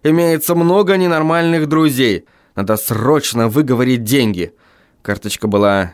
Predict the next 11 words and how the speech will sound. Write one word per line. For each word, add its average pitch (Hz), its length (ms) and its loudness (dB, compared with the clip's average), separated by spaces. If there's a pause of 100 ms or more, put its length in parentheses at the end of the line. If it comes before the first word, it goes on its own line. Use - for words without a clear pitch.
не 110 160 -2
заблокирована, 107 920 0 (420)
и 104 240 0
Лёшка 151 400 0
успел 151 360 0
вчера 131 320 -2
заметить 131 600 0
на 117 160 0
счету 135 580 -2
неплохую 127 760 0
сумму. 123 600 0